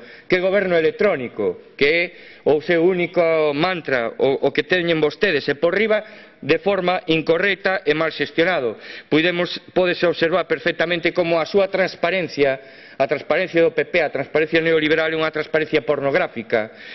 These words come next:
é unha transparencia que fuxe da ética. Eh, nese portal de transparencia podemos ver como, desde que está en vigor, eh, contratos a dedo.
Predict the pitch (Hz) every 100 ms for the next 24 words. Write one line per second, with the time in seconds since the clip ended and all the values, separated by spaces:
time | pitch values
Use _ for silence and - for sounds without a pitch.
0 | - 147 165 165 160 - 160 165 170 165
1 | 151 135 180 - 139 135 165 - 107 -
2 | 95 90 - - - - - 135 147 147
3 | 143 143 143 - 160 180 185 180 175 165
4 | - 190 170 165 170 - 180 185 165 185
5 | 170 175 180 175 185 185 - - - _
6 | 175 180 190 185 - - - 170 170 175
7 | 175 165 202 190 185 180 185 214 202 -
8 | - - - - 170 175 165 - - -
9 | - 180 170 220 220 214 214 202 214 165
10 | 123 90